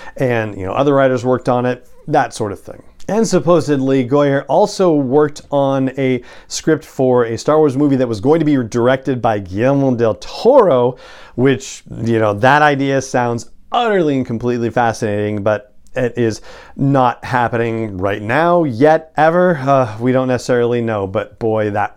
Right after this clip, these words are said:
<laughs> would have been something. Now, the other bit of new news is kind of a situation that's the reverse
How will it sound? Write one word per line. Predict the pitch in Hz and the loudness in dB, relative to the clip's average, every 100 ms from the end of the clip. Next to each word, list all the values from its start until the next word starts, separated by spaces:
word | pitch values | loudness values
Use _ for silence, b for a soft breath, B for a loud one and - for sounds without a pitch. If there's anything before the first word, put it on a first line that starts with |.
| - | -8
<laughs> | - | 0
would | 170 - | 0 2
have | 160 117 | 0 2
been | 151 131 | 0 0
something. | - 95 90 90 87 - - | -2 -6 -6 -10 -12 -16 -4
Now, | 127 131 | 0 2
the | 135 139 | 0 0
other | 214 | 2
bit | 165 143 | 2 0
of | 123 | 2
new | 135 127 | 2 4
news | 123 123 127 120 | 2 2 0 -2
is | - 127 127 120 | -2 0 2 0
kind | - - 139 135 | -4 -2 0 2
of | 131 120 120 | 2 2 0
a | 123 117 117 113 104 | 0 0 0 -2 -4
situation | - 151 156 151 143 143 135 | -6 -4 0 0 0 -2 0
that's | 123 113 - | 0 -2 -6
the | 110 | -2
reverse | 113 107 180 262 190 | -2 0 2 2 2